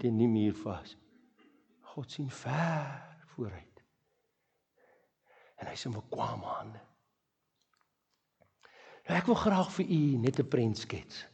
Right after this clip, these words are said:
Moses word gebore terwyl Farao 'n edik afgevaardig het. Dat alle seentjies moet doodgemaak word.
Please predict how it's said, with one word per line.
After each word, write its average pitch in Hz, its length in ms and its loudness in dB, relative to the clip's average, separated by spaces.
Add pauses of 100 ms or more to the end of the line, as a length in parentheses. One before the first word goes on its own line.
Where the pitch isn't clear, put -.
(2500)
Moses 139 640 6 (400)
word 135 220 0
gebore 113 560 4 (500)
terwyl 170 260 2
Farao 175 500 4
'n 135 120 6
edik 139 340 6
afgevaardig - 680 0
het. - 180 -16 (1900)
Dat 117 120 -8
alle 175 160 4
seentjies 120 420 0
moet 117 140 -2
doodgemaak 98 600 0
word. - 340 -20